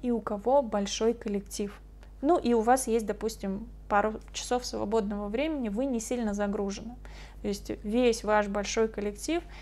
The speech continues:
это ваши потенциальные клиенты. Поэтому увольняться сразу с работы не нужно. Сначала мы доносим до всех, что вы теперь онлайн travel эксперт и можете помогать, э, в подборе, э, хорошего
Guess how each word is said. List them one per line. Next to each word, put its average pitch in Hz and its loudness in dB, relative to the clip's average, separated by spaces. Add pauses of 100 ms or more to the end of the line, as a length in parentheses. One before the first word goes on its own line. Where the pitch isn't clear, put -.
(140)
это 220 2 (260)
ваши 214 2
потенциальные 214 -2
клиенты. 202 -2 (300)
Поэтому 214 6
увольняться 247 4
сразу 202 2
с - -6
работы 233 0 (180)
не 214 4
нужно. 208 2 (520)
Сначала 208 6 (320)
мы 214 2
доносим 220 4
до 202 2
всех, 196 -2
что - -2
вы 220 4
теперь 202 -2
онлайн 202 0
travel 208 0
эксперт 202 -4
и - -6
можете 202 -4 (300)
помогать, 226 4
э, 196 2
в - -12
подборе, 208 2 (380)
э, 202 -4
хорошего 202 2